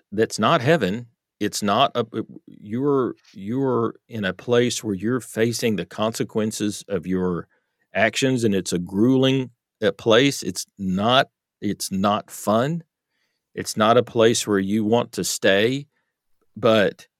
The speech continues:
uh, but you will stay there as long as is necessary." And that might be a really long time. Consider some people who have done tremendous evil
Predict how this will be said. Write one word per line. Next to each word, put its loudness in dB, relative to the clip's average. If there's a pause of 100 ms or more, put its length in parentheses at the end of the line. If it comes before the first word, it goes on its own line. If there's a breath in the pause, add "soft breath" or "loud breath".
(320)
uh, 2
but -2
you 2
will 2
stay 2
there 2
as -4
long 0
as -2
is -2 (300)
necessary." -2 (140)
And -6
that 0
might -4
be -2
a -4
really 0
long -2
time. -2
Consider -4
some -4
people -4
who -2
have -4
done -2
tremendous -4
evil -4